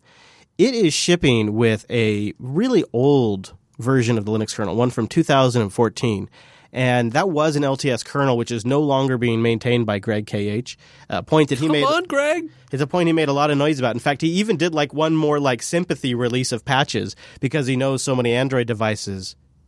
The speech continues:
Speaker 2: Oh, yeah, three dot eighteen dot thirty-one.
Speaker 1: Yeah, which is no longer getting support, uh, upstream. So Google is now essentially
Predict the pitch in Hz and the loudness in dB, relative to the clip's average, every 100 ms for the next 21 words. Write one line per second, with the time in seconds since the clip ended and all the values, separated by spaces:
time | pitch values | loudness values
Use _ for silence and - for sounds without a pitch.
0 | _ - 95 104 110 - 110 113 110 104 | _ -12 -4 0 0 -2 0 2 2 0
1 | 117 117 - 120 135 135 95 - 170 196 | -2 -8 -8 -4 -4 0 -2 0 0 0
2 | 208 180 196 175 104 120 104 90 123 139 | -4 -2 -2 0 2 2 2 0 0 0
3 | - 131 110 131 160 160 143 151 151 120 | 0 -2 0 0 0 0 2 0 0 -2
4 | 107 120 110 - 104 131 113 - _ - | -2 -2 -2 -6 -4 0 0 -2 _ -6
5 | 104 - 120 - 117 60 - - 139 117 | -4 -2 -2 -2 -6 -6 -10 -6 -2 -2
6 | 110 151 143 143 123 131 117 127 131 127 | 0 0 2 0 2 0 0 0 2 2
7 | 123 110 - 147 139 139 123 117 110 107 | 2 -2 -2 0 0 -2 -2 0 -2 -4